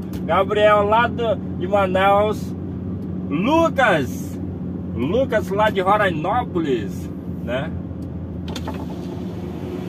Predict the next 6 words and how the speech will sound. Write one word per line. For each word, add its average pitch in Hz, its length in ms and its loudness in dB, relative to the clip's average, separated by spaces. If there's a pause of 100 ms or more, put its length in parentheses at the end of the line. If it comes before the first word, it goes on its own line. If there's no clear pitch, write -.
(2500)
Cadê 180 280 0
o 190 180 4
Clebinho? 190 520 0
Cadê 180 240 -2
o 185 60 0
Clebinho? 180 880 -2